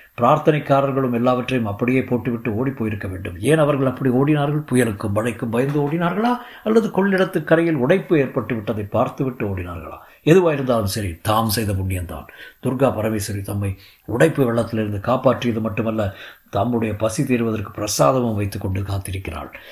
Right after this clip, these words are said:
இன்றிரவை இந்த கோயிலேயே கழிக்க வேண்டியதுதான். இதைக் காட்டிலும் வேறு தக்க இடம் கிடைக்கப் போவதில்லை. உடைப்பு வெள்ளம் இந்த சிறிய கோவிலை ஒட்டித்தான் பாய்ந்து செல்ல வேண்டும். அதனால் கோயிலுக்கே ஆபத்து வரலாம். கோவிலை சுற்றிலும் வெள்ளம் குழி பறித்து கொண்டிருக்கும். அஸ்திவாரத்தையே தகர்த்தாலும் தகர்த்துவிடும்.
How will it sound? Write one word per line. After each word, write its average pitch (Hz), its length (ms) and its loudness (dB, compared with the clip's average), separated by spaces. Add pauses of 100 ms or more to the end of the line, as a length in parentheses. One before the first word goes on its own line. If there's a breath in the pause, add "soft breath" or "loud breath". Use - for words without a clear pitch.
(160 loud breath)
இன்றிரவை 175 500 4
இந்த 127 200 0
கோயிலேயே 104 560 -2
கழிக்க 113 340 -4
வேண்டியதுதான். 90 540 -8
இதைக் 139 300 2
காட்டிலும் 123 400 0
வேறு 120 240 2
தக்க 107 280 -6
இடம் 101 280 -4
கிடைக்கப் 135 380 -2
போவதில்லை. 143 540 0 (280 loud breath)
உடைப்பு 160 460 4
வெள்ளம் 139 300 2
இந்த 123 180 0
சிறிய 151 340 2
கோவிலை 120 400 0
ஒட்டித்தான் 110 560 -2
பாய்ந்து 113 340 -2
செல்ல 104 200 -4
வேண்டும். 95 340 -8 (320 soft breath)
அதனால் 101 520 0 (220 loud breath)
கோயிலுக்கே 147 540 4
ஆபத்து 117 420 0
வரலாம். 101 580 0 (640 soft breath)
கோவிலை 185 260 6
சுற்றிலும் 131 460 0
வெள்ளம் 117 580 2 (100)
குழி 170 460 2
பறித்து 151 400 0
கொண்டிருக்கும். 110 540 -2
அஸ்திவாரத்தையே 120 880 -2
தகர்த்தாலும் 139 640 2
தகர்த்துவிடும். 120 580 0